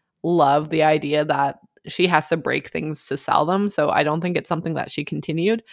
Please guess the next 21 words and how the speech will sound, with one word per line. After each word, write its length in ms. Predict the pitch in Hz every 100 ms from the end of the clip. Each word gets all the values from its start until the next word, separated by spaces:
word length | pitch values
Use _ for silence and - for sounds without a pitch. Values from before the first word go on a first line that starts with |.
| - _ -
But 140 | 202
they 140 | 214
did 280 | 208 269 226
get 300 | 233 220 208
someone 400 | - 185 190 190
to 160 | - 190
break 260 | 156 147
things 380 | - 147 147 156 -
and 200 | 160 135
then 220 | - 160
to 120 | 165
buy 220 | - -
them. 180 | - - - _
Also, 460 | 196 202 - 113 160 _ _
sorry, 340 | - 139 87 - _ _ _ _ _ - - 190
iconic 420 | 180 190 180 175
moment. 420 | 185 165 165 - - _ _ _
Nathan's 460 | 190 185 180 180 160
leaving 420 | - 175 165 165
the 80 | 165
store 460 | - 160 143 -